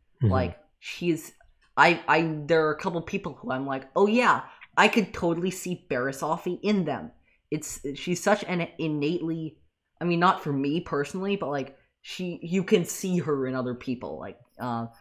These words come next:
Speaker 2: like, yes, you can see Anakin's in other, in people and, like, Obi-Wan's, blah, blah, blah. But, like, Barris specifically, I, like, there are,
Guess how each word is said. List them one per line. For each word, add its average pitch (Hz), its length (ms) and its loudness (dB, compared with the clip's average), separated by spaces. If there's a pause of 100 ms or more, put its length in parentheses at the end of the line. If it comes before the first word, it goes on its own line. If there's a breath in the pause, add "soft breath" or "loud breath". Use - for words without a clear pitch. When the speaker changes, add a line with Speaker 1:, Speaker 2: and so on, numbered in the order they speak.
(160 soft breath)
Speaker 2:
like, 165 260 2 (220)
yes, 233 240 10
you 196 80 0
can 175 120 -2
see 170 180 -4
Anakin's 151 500 -2
in 139 100 -2
other, 131 240 -2
in 135 220 -4
people 131 340 -4
and, 127 140 -4
like, 127 160 -6
Obi-Wan's, 143 400 0
blah, 151 120 0
blah, 143 120 0
blah. 135 180 -2 (340 loud breath)
But, 151 60 0
like, 147 380 -2
Barris 185 400 4
specifically, - 1080 -4
I, 120 400 4
like, 113 380 -6 (380)
there 135 140 2
are, 123 260 -2